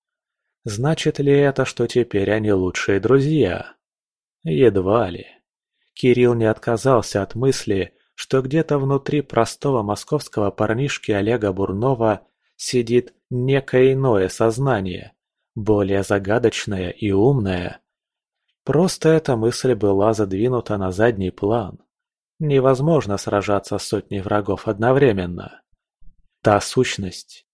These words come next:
кем бы она ни была, способна на диалог, на союз? Отлично. Она тоже враждебна их врагам и может помочь? Прекрасно. Но едва ли этот союз будет вечным.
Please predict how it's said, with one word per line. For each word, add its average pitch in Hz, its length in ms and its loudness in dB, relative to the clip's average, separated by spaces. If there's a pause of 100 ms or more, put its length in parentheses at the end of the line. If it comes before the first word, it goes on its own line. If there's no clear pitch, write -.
кем 110 320 0
бы 95 140 0
она 104 240 0
ни 98 120 0
была, 92 520 0 (180)
способна 120 720 -2
на 110 140 -2
диалог, 98 800 -2 (140)
на 101 180 -2
союз? 98 720 -2 (380)
Отлично. 101 880 -2 (460)
Она 107 360 0
тоже 107 380 4
враждебна 98 720 0
их - 300 -6
врагам 95 640 -2
и 107 100 0
может 92 400 -4
помочь? 92 600 -2 (400)
Прекрасно. 101 880 0 (640)
Но 117 180 -2
едва 135 480 2
ли 151 100 4
этот 139 320 2
союз 95 520 -2
будет 95 400 -2
вечным. 95 640 0